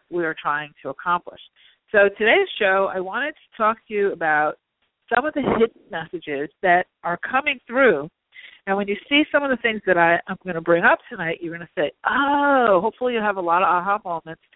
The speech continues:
and you'll say, and you'll start to look at things a little different. I always say life is kind of like a kaleidoscope. And, you know, with a small cha-, shift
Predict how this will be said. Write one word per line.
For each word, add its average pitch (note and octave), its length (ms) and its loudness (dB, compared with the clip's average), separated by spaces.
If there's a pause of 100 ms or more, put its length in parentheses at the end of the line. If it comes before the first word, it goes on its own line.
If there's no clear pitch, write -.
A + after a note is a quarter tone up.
(440)
and F#3 160 -4
you'll F#3 160 0 (100)
say, E3+ 440 6
and F#3+ 120 -16
you'll F3+ 140 -8
start A3 320 2
to B3 60 -8
look G#3+ 260 -6
at A3+ 120 -16
things F#3 220 -6
a D#3+ 60 -4
little F#3 380 2 (100)
different. E3 400 -2 (640)
I G3+ 100 6
always E4 300 0
say A#3+ 160 -2
life G#3+ 340 -4
is G3 180 -10
kind G3 160 -8
of F#3 80 -16
like F3 160 -8
a - 80 -20
kaleidoscope. D#3 760 -4 (680)
And, F3 520 0 (880)
you A#3 120 -4
know, G3 100 2
with F#3 180 0
a F#3 60 0 (180)
small B3+ 480 4 (280)
cha-, B3 120 -6 (440)
shift C4 320 2